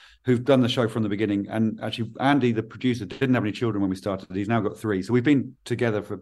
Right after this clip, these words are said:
ten years and, you know, grown up like it. But Andy, the director, is, it's all about being nice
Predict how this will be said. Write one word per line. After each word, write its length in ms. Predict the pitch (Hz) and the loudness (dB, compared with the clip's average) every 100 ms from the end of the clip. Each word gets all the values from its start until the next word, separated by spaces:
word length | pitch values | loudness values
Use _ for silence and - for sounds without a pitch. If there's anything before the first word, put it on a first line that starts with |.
| - | -6
ten 200 | 117 107 | -4 0
years 300 | 107 104 90 | 0 0 -2
and, 240 | 101 95 - - _ | -4 -6 -14 -20 _
you 80 | 113 | -2
know, 100 | 101 | 0
grown 220 | 113 113 | 2 2
up 220 | 113 - | 0 -2
like 240 | 101 98 110 | -4 -4 -6
it. 160 | - | -4
But 200 | - 104 - | -4 -4 0
Andy, 300 | 135 127 117 | 4 6 4
the 180 | 104 | 2
director, 600 | 113 - 113 131 131 104 | -2 -2 2 4 4 -2
is, 200 | 98 92 - - _ | -4 -6 -14 -20 _
it's 120 | - 143 | -2 4
all 180 | 156 143 | 8 8
about 380 | 120 107 107 - _ _ _ _ _ _ _ | 6 2 -2 -12 _ _ _ _ _ _ _
being 200 | 117 101 | -2 0
nice 400 | 101 90 - - | 2 0 -4 -14